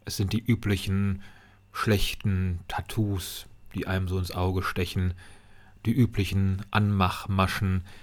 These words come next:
die gleichen peinlichen Mitbringselgeschenke, die verteilt werden, manche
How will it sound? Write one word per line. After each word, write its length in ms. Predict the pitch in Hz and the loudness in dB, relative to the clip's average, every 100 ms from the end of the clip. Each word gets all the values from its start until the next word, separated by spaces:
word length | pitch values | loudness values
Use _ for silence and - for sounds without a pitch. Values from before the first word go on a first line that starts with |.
| - - | -18 -6
die 80 | 104 | -4
gleichen 680 | 92 101 101 98 107 92 90 - - | 0 2 4 2 0 0 -2 -4 2
peinlichen 600 | 110 101 98 95 95 95 | 4 6 4 2 2 2
Mitbringselgeschenke, 1120 | 104 - 101 98 95 95 98 - 98 98 92 | 0 0 2 2 4 2 2 0 0 2 0
die 120 | 95 | -2
verteilt 600 | - 92 - 95 95 92 | -2 -2 -2 0 0 -2
werden, 460 | 95 95 90 95 87 - - - - - | -2 0 0 0 -4 -8 -20 -20 -20 -6
manche 480 | 107 90 101 92 | -2 0 0 -2